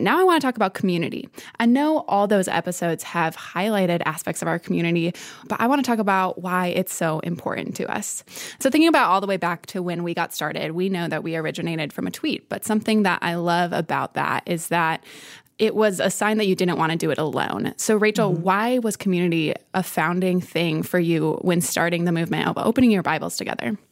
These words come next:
Speaker 2: That's such a good question. I guess I haven't really given that specific question any thought. I think it must be because the accountability helps.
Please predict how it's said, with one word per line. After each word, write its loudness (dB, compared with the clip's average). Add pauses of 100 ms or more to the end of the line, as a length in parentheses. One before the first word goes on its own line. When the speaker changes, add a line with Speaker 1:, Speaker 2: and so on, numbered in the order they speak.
(720)
Speaker 2:
That's 2
such 0
a 0
good 0
question. 2
I 2
guess 0
I 2
haven't 2 (340)
really 4
given 4
that 4
specific 0
question 2
any 4
thought. 2 (140)
I 2
think -2
it -4
must 0
be -2
because 0 (480)
the 2
accountability 4
helps. -6